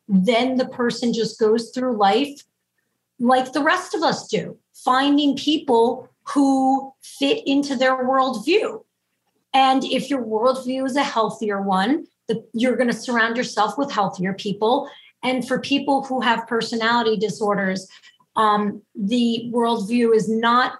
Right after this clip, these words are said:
such a, um, it's not such a stable and secure one. And so the people they surround themselves with are going to reinforce those patterns of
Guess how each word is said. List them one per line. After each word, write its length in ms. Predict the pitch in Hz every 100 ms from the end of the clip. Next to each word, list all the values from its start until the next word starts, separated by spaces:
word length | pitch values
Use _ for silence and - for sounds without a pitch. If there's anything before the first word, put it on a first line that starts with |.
| _
such 580 | - - 240 214 - - -
a, 300 | 226 214 208
um, 460 | 196 190 185 185 - _ -
it's 200 | - 233
not 240 | 226 226
such 300 | - 240 233
a 60 | 208
stable 560 | - 214 214 208 208
and 120 | 202
secure 500 | 190 208 - 254 254
one. 380 | 202 196 202 214 - _ -
And 160 | 220 -
so 140 | 226
the 100 | 196
people 340 | - 247 247
they 120 | 226 220
surround 400 | - 269 277 269
themselves 500 | 233 - 220 220 214
with 260 | 220 220 220 - _
are 140 | - 226
going 320 | 247 262 269
to 60 | 262
reinforce 680 | 254 247 233 - 254 240 -
those 460 | 226 214 208 - -
patterns 640 | - 240 254 247 233 233 240
of 340 | 214 220